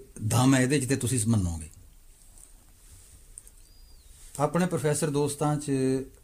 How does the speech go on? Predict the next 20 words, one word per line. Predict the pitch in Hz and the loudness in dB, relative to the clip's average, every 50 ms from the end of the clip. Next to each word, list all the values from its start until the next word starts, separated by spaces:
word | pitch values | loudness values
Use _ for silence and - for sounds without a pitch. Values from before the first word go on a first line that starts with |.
| - - - | -16 -8 -4
ਮੈਂ | 120 120 127 127 127 127 127 127 131 135 - - - - - - - - - - - - | -2 0 0 2 2 2 2 0 0 -2 -4 -8 -16 -20 -20 -20 -20 -20 -20 -12 -8 -6
ਇੱਕ | 139 135 117 | -4 -4 -2
ਕੁਐਸਚਨ | - 143 120 - - 147 147 | -2 -2 -2 -2 -2 -2 -4
ਕੀਤਾ | - 110 104 - - 90 87 - - - - - - - - - - - - - - - - - - - - - - - - | -4 -6 -6 -8 -8 -10 -10 -12 -14 -18 -20 -20 -20 -20 -20 -20 -20 -20 -20 -20 -18 -20 -20 -20 -20 -20 -20 -20 -18 -4 0
ਕਿ | 175 175 | 2 2
ਜਿਸ | 151 104 87 113 151 151 - - | 2 2 2 2 2 4 2 2
ਤਰੀਕੇ | - 139 139 139 139 - - 156 160 | 2 2 2 2 0 0 0 2 2
ਨਾਲ | 151 135 123 120 117 113 117 117 113 117 120 117 - - - - - - - - - - 123 | 4 2 2 2 2 2 2 2 2 0 -2 -4 -8 -16 -20 -20 -20 -20 -20 -18 -8 -4 -4
ਅਵਤਾਰਾਂ | 120 117 120 120 110 110 113 123 127 127 | -2 0 0 2 2 2 2 2 2 2
ਦਾ | 123 117 113 113 117 117 | 2 2 2 2 2 0
ਤੇ | 113 - 123 107 | -2 -4 -4 -4
ਦੇਵਤਿਆਂ | 95 113 113 113 110 110 120 120 | -2 0 0 0 0 0 0 0
ਦਾ | 120 113 | 0 0
ਜ਼ਿਕਰ | 104 110 101 120 117 | 0 -2 -2 -2 -2
ਕੀਤਾ | 113 120 113 - 113 | -4 -4 -4 -2 -2
ਗਿਆ | 110 120 | 0 0
ਨਾ | 143 160 | 0 0
ਦਸਮ | 156 135 - - 127 | -2 -2 -2 -2 -2
ਗ੍ਰੰਥ | 120 113 113 107 | 0 0 0 -2
'ਚ | - - - | -4 -6 -10